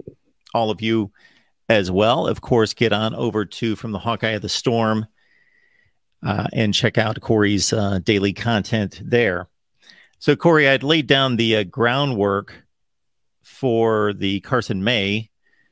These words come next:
move into the transfer portal, uh, just in regards to having not, uh, played it all this year, no snaps. Uh, of course, highly sought after and, um,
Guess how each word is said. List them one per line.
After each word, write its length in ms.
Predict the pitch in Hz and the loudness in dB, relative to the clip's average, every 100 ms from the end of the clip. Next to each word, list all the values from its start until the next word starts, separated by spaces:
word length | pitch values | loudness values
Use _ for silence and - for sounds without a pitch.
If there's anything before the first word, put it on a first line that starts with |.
| _ | _
move 240 | 107 113 104 | -2 -2 0
into 160 | 107 | -4
the 100 | 92 | -4
transfer 380 | 92 104 95 117 | -4 -4 -4 -6
portal, 480 | 104 107 101 110 135 - - _ - - - | -4 -2 0 0 -4 -12 -20 _ -20 -20 -18
uh, 200 | 147 - | -14 -12
just 240 | - 107 - | -6 -4 -2
in 60 | |
regards 440 | 107 95 104 95 - | -4 -2 -2 -2 -6
to 380 | - 107 98 92 | -2 0 0 -2
having 320 | 110 101 101 | -4 -4 -2
not, 360 | 98 95 98 | -2 -2 -4
uh, 240 | 98 98 98 - _ | -4 -2 -4 -8 _
played 320 | - 131 110 | -4 0 0
it 100 | 98 | 0
all 180 | 95 95 | 0 0
this 260 | 95 90 - | -2 -2 -2
year, 180 | 101 | 0
no 180 | 95 95 | 0 -2
snaps. 680 | 92 - 113 98 101 - - - _ _ _ - | -4 -4 -2 -2 -4 -8 -10 -14 _ _ _ -16
Uh, 260 | - - - _ _ _ _ _ _ - - _ _ _ _ _ _ | -14 -14 -18 _ _ _ _ _ _ -20 -20 _ _ _ _ _ _
of 140 | - - | -14 -6
course, 440 | 120 104 - - | -2 -2 -2 -8
highly 600 | - 120 101 104 101 95 87 - _ _ _ _ _ _ _ _ | -6 -2 0 0 0 -2 -6 -20 _ _ _ _ _ _ _ _
sought 440 | - - 110 95 95 | -14 -6 -2 0 0
after 500 | 95 92 117 113 127 _ _ - | -2 -2 -2 -2 -2 _ _ -6
and, 480 | 107 98 95 95 87 | -4 -2 -2 -4 -2
um, 480 | 92 92 92 90 | -2 -2 -4 -6